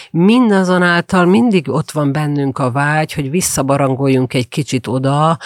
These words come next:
ahol emlékeink szerint jó volt, és kevésbé kötött és felelős és nyomasztó, mint amilyennek ma érezzük.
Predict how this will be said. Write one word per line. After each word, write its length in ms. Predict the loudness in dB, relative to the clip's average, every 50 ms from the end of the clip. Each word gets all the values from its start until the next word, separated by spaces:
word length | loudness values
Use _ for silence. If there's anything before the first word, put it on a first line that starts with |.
| -16 -16 -4
ahol 300 | -2 -2 0 0 0 0
emlékeink 640 | 0 0 0 2 0 0 -2 -4 -4 -2 -2 -2 -2
szerint 520 | -4 -4 -2 0 0 0 0 0 -2 -2
jó 340 | -2 -2 0 2 2 2 0
volt, 520 | 0 -2 -4 -2 -2 -2 -2 -4 -6 _ -8
és 200 | -8 -8 -8 -6
kevésbé 560 | -4 -4 -2 0 -2 -2 -2 -2 -4 -4 -6
kötött 500 | -4 -6 -8 -6 -4 -6 -6 -6 _ -8
és 140 | -6 -6 -6
felelős 640 | -6 -4 -4 -2 -2 -2 -4 -4 -4 -6 -4 -6
és 160 | -6 -6 -6
nyomasztó, 580 | -4 -4 -2 -2 -2 -4 -4 -6 -6 -4 -4 -2
mint 260 | 0 -2 -2 -2 -4
amilyennek 580 | -4 -4 -4 -4 -4 -4 -6 -6 -6 -8 _ -8
ma 360 | -6 -4 -2 -2 -4 -6 _ _
érezzük. 880 | -10 -6 -4 -4 -4 -4 -4 -4 -6 -6 -8 -8 -6 -4 -4 -4 -4